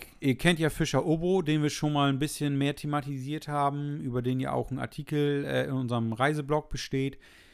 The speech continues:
Da ist es möglich, auf dem Kutter, er fährt sogar bis zur Schleuse und wieder zurück, ähm, sein Eheversprechen zu erneuern.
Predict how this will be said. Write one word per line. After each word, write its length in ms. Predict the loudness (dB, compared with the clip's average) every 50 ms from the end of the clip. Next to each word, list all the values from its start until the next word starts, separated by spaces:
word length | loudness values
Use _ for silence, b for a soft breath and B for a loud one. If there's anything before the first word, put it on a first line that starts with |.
| b b b b b b b b b b _ 4
Da 180 | 4 6 6
ist 200 | 4 2 -2 -4
es 120 | -4 -4 -2
möglich, 400 | -2 -2 0 -2 -4 -4 -2 -2
auf 140 | -4 -4 -4
dem 160 | -4 -6 -6
Kutter, 280 | -6 -6 -4 -4 -2
er 120 | -2 -2 -4
fährt 260 | -2 -2 -4 -4 -4
sogar 220 | -4 -2 -2 -2
bis 180 | -2 -2 -4 -6
zur 140 | -6 -8 -6
Schleuse 400 | -2 2 4 4 4 4 2 0
und 80 | 0
wieder 180 | 0 0 0 -2
zurück, 500 | -2 -4 -4 -2 -2 -2 -2 -6 -8 -10 -4
ähm, 360 | 0 0 2 2 0 0 0
sein 220 | 0 0 0 0
Eheversprechen 680 | 0 -2 -4 -4 -4 -6 -8 -8 -8 -8 -8 -6 -6 -8
zu 160 | -8 -6 -4
erneuern. 500 | -4 -2 -2 -2 -2 -2 -2 -4 -6 -8